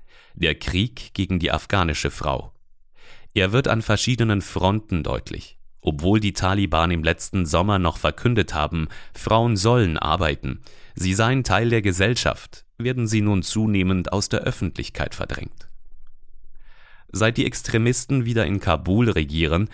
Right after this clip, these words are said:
ist es Mädchen in nahezu allen Provinzen des Landes verboten, die Oberstufenschule zu besuchen. Ihr Versprechen, alle Schulen zum Frühlingsbeginn zu öffnen, brachen die Taliban im März.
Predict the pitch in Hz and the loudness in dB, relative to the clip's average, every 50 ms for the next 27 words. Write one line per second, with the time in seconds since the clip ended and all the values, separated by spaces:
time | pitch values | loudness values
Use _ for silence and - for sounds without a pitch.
0 | - - - - - - 120 110 - 120 110 - 101 104 117 120 - - 127 120 | -10 -20 -20 -20 -6 -2 -2 0 2 2 2 2 2 2 0 0 0 0 0 0
1 | - - 101 98 95 95 101 107 104 - - 113 - - 113 127 127 110 95 - | 0 0 0 0 2 2 2 0 0 0 0 0 2 2 2 2 2 0 0 0
2 | - 82 76 71 87 101 117 117 - - 110 98 87 82 - 85 80 101 110 110 | 0 -2 0 0 0 0 0 0 0 0 0 2 0 2 2 2 2 2 2 0
3 | 104 - - - 80 71 67 90 95 113 - - 135 127 127 117 107 107 - - | 0 0 0 0 0 2 2 0 0 0 0 0 0 0 0 -2 -2 -4 -2 0
4 | - 131 123 - 90 80 - - - 85 78 - - 85 80 76 - - 104 107 | 0 0 2 2 0 0 0 -2 -4 -4 -4 -4 -4 -4 -2 -2 -2 -2 0 2
5 | 101 95 90 - - - 87 87 101 82 - - 78 - - - - - - - | 2 2 2 0 0 0 0 0 0 0 -2 -4 -6 -6 -8 -10 -12 -12 -14 -18
6 | - - - - - - - - - - - - - - 50 50 - - 55 - | -20 -20 -20 -18 -18 -20 -20 -20 -20 -20 -20 -16 -12 -8 -8 -8 -4 -4 -4 -4
7 | - - - - 80 82 - - 90 82 - - 76 85 90 90 - - - 98 | -2 -2 0 0 0 0 0 0 0 0 2 2 2 4 4 2 2 2 2 4
8 | 104 110 110 101 - - 90 82 80 - - 120 123 123 110 95 87 - - - | 4 4 4 2 2 2 0 0 0 -2 0 0 2 2 2 2 0 -2 -2 -4
9 | 80 - 87 87 85 80 - - - 58 80 82 - 98 95 92 95 - - - | -2 0 0 0 0 0 0 0 0 2 0 0 0 2 2 2 2 0 -6 -12
10 | - - - - - 104 104 107 - - 107 98 98 87 - - 107 98 87 82 | -20 -20 -4 0 2 4 4 2 2 2 0 2 2 0 2 2 2 4 4 2
11 | 76 - 73 71 73 73 71 73 64 60 55 - - - - - - - | 2 0 0 0 0 0 0 0 0 -2 -2 -4 -4 -6 -8 -8 -8 -12